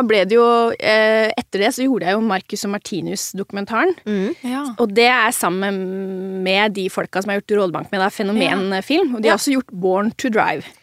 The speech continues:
Speaker 2: Ikke sant?
Speaker 1: Yes.
Speaker 2: Så
Speaker 1: Så da
Speaker 2: dere er, eh, best buds,
Speaker 1: Vi er
Speaker 2: rett
Speaker 1: best
Speaker 2: og slett.
Speaker 1: buds. <laughs> Ja, vi fant hverandre
Speaker 3: Ja.
Speaker 1: gjennom Marcus og Martinus.
Speaker 2: Ja.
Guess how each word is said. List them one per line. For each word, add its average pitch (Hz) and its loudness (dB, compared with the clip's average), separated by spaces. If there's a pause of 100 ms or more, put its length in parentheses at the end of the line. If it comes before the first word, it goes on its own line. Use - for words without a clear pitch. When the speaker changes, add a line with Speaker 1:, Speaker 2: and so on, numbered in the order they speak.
(240)
Speaker 2:
Ikke 311 -2
sant? 175 -4
Speaker 1:
Yes. 185 -2 (240)
Speaker 2:
Så 240 -4
Speaker 1:
Så 226 2
da 202 6
Speaker 2:
dere 247 4
er, 202 2
eh, 214 0
best 190 -2
buds, 208 2
Speaker 1:
Vi 226 2
er 247 8
Speaker 2:
rett 226 4
Speaker 1:
best - -2
Speaker 2:
og 254 6
slett. 302 6
Speaker 1:
buds. 370 6 (240)
<laughs> - -4
Ja, 202 2
vi 262 2
fant 247 2
hverandre 247 0 (120)
Speaker 3:
Ja. 294 6 (120)
Speaker 1:
gjennom 254 6
Marcus 214 0
og 254 4
Martinus. 208 0
Speaker 2:
Ja. 214 2